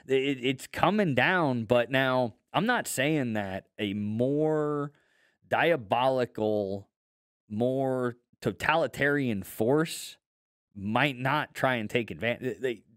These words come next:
they could easily take advantage of this situation, and it could get darker before it gets better at the same time. Uh,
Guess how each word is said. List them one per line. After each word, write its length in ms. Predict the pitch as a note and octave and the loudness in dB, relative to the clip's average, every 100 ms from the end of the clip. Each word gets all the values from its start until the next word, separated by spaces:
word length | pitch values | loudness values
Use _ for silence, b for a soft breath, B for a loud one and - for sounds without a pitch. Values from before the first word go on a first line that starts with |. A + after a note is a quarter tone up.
| _ | _
they 120 | E3+ | -4
could 140 | F3 C#3+ | 0 2
easily 380 | G#3 C#3+ B2+ | 4 2 -2
take 220 | A2 D3 A2+ | 2 0 2
advantage 420 | G2+ C3+ A2+ F2+ | 0 0 -2 -4
of 80 | G2 | -4
this 180 | G#2+ | -4
situation, 720 | - G2+ - E2+ F2+ - G1+ - _ _ _ _ | -2 -6 -4 -6 -6 -8 -14 -20 _ _ _ _
and 480 | A2 A2+ G#2+ G2+ G2 G#2 | -4 0 0 -2 -4 0
it 180 | C3 | 0
could 180 | - A2 | 0 -4
get 240 | G#2+ G#2 - | -2 -2 -2
darker 520 | G#2 F#2 - - - _ | -6 -6 -12 -20 -20 _
before 500 | - - - D3 B2+ | -10 -10 2 4 4
it 140 | F#2+ - | 2 -4
gets 260 | G#2 E2 | -4 -4
better 480 | - D#2 A#1 A1 - _ _ - | -4 -6 -6 -10 -16 _ _ -6
at 120 | G#2 | -4
the 80 | - | -2
same 300 | C3+ B2+ F#2 | 0 0 -2
time. 340 | C#2+ A1+ G1+ _ b b b _ | -10 -12 -20 _ b b b _
Uh, 380 | A2+ G#2 G2 F2 | -4 -4 -4 -6